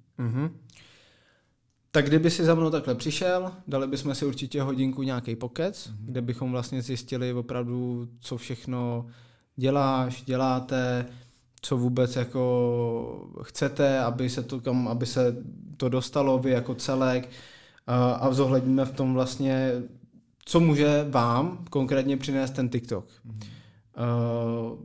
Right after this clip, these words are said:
Speaker 1: potom, co bychom vlastně všechno tohleto jako si řekli, eh, tak bychom na to napasovali, jestli má právě smysl pro vás dělat třeba spolupráce s influencerama, jestli má smysl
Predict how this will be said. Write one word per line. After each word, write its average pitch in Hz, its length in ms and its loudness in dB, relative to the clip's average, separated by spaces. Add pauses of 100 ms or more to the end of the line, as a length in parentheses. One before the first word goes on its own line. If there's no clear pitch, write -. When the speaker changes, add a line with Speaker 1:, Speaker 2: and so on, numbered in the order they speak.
(460)
Speaker 1:
potom, 143 280 0
co 147 100 0
bychom 139 240 0
vlastně 131 440 0
všechno 135 320 -6
tohleto 131 320 -2
jako 127 200 -4
si 120 160 -4
řekli, 151 500 0 (600)
eh, 131 40 -4 (500)
tak 131 160 -4
bychom 131 600 4 (100)
na 127 160 2
to 135 140 2
napasovali, 127 720 4
jestli 131 420 2
má 123 240 4
právě 120 380 0
smysl 120 580 -2 (360)
pro 131 180 4
vás 120 300 2
dělat 120 380 2
třeba 113 560 0 (120)
spolupráce 123 720 0
s 123 80 -6
influencerama, 120 840 -4
jestli 131 480 -4
má 123 200 -2
smysl 120 640 -4